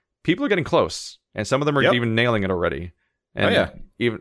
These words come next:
Speaker 1: I mean, even indie games are doing it at some point. <laughs> So, like,
Speaker 2: Yeah.
Speaker 1: I wanna see Aether come out, whatever, and I
Speaker 2: Yeah.
Speaker 1: wanna see that other side-scrolling one that has supersized bosses come out. And I'll take a, I'll,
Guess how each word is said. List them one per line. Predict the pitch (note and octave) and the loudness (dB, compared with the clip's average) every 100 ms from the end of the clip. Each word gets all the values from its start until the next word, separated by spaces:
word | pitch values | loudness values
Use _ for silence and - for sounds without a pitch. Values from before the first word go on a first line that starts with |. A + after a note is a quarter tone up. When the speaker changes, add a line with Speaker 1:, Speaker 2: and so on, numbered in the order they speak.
| - | -4
Speaker 1:
I | A2 | -2
mean, | A2+ G#2 G2 | -2 -4 -6
even | - B2 | -6 -4
indie | G#2+ B2 A#2+ | -2 -2 -2
games | A2 F#2+ F#2 | -2 -2 -4
are | |
doing | F#2+ F#2+ F2 | -4 -4 -4
it | F2 | -6
at | B1 | -8
some | - F#2 | -8 -8
point. | C#3+ A#2 - - | -4 -4 -2 -2
<laughs> | |
So, | C3+ A#2+ | 2 4
like, | A#2 G#2+ - - | 2 0 -8 0
Speaker 2:
Yeah. | B2+ B2 - | 0 0 0
Speaker 1:
I | A#2+ | 0
wanna | B2+ B2+ | 0 -2
see | C3 A#2+ - | -4 -6 0
Aether | A#2 A#2 B2+ A#2 | 2 2 2 2
come | B2 A#2 | 2 0
out, | A2+ A2+ A2+ - A#2 | 2 2 2 -2 -4
whatever, | A2+ G#2+ - | 0 0 0
and | A2 G#2 | 0 4
I | |
Speaker 2:
Yeah. | B2+ | 4
Speaker 1:
wanna | A2+ | 2
see | - A#2+ | 2 0
that | A#2 | 2
other | A2+ A#2+ A#2 | 2 2 0
side-scrolling | A#2+ A#2+ - B2+ B2 | 0 -2 -2 -4 -2
one | A#2+ A#2+ | 0 2
that | A2 | 2
has | G#2+ | 0
supersized | - - A2+ - A2 G#2 A2 | -4 -6 -6 0 0 0 0
bosses | A2+ A2+ A2 | 0 0 -8
come | - A2+ | -6 -2
out. | G#2+ G#2+ - _ _ _ _ - | -2 -2 -6 _ _ _ _ -4
And | A2+ | 0
I'll | C#3 | 0
take | F3 E3+ | 0 -2
a, | E3+ - | -4 -2
I'll, | C#3+ G3 | -2 -2